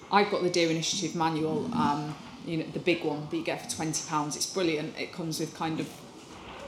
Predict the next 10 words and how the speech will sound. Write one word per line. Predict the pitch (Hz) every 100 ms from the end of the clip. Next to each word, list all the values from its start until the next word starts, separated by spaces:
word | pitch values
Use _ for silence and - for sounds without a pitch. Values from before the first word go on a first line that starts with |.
| -
laminated | 180 180 170 165 165 160 160
pages, | - 175 180 143 147 - -
and | 175
it | -
fascinates | - 240 - 185 151 -
me. | 156 143 - - - - -
But | -
it's | 180 -
something | - 185 185 185 175
that | 170 160 - -